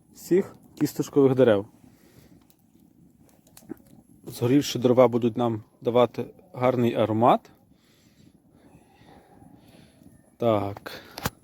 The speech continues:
ми зараз чекаємо, поки дрова згорять. Зараз покажу, як виглядає наше замаринований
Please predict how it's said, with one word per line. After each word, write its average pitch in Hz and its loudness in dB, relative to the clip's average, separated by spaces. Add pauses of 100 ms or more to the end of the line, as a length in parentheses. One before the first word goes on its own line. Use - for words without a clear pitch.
(260)
ми 123 -4
зараз 117 0
чекаємо, 113 0
поки 110 -8 (680)
дрова 117 2
згорять. 117 -2 (500)
Зараз 113 -4
покажу, 117 -2
як 117 2
виглядає 113 2 (720)
наше 123 -10
замаринований 120 -2